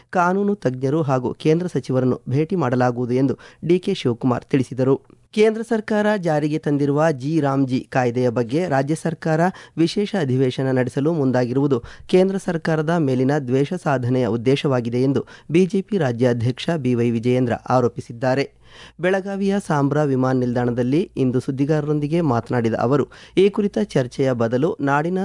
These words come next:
ಸಮಸ್ಯೆಗಳ ಬಗ್ಗೆ ಚರ್ಚಿಸಿ, ಜನತೆಯ ಒಳಿತಿಗಾಗಿ ಸದನ ನಡೆಸಿ,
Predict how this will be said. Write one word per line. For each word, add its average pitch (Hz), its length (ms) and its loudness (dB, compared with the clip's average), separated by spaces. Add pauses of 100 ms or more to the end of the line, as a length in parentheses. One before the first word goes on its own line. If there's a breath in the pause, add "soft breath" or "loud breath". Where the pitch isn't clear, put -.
ಸಮಸ್ಯೆಗಳ 127 460 0
ಬಗ್ಗೆ 120 340 -2
ಚರ್ಚಿಸಿ, 120 640 0 (240 loud breath)
ಜನತೆಯ 185 460 0
ಒಳಿತಿಗಾಗಿ 135 720 0
ಸದನ 120 420 0
ನಡೆಸಿ, 117 500 -2